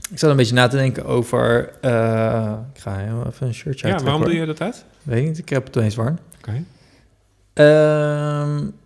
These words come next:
Speaker 1: ik had, ehm, ik zat even te, te, te zoeken naar, ehm,
Speaker 2: Woorden.
Speaker 1: woorden
Speaker 2: Ik merk het.
Speaker 1: voor dit verhaal.
Speaker 2: Ja.
Speaker 1: Sorry, excuses. Nee, ik was, eh, op zoek naar, eh,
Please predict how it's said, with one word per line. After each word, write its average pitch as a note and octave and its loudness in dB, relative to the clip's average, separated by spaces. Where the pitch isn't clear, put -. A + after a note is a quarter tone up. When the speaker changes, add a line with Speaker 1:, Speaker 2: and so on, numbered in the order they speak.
Speaker 1:
ik C3 0
had, C#3 0
ehm, D3 -2
ik - -8
zat E3 0
even D3 -6
te, C#3 -4
te, C3 0
te B2+ 2
zoeken D3+ -2
naar, B2 0
ehm, A2+ -2
Speaker 2:
Woorden. G2+ 0
Speaker 1:
woorden B2 2
Speaker 2:
Ik A#2 -6
merk A2+ -4
het. - -8
Speaker 1:
voor C3+ 2
dit A2 2
verhaal. A#2 -4
Speaker 2:
Ja. C3 -2
Speaker 1:
Sorry, A#2 -8
excuses. - -6
Nee, C3+ 4
ik C3 2
was, C3 0
eh, A#2 2
op - -12
zoek A#2+ -4
naar, G#2+ -2
eh, G#2 -6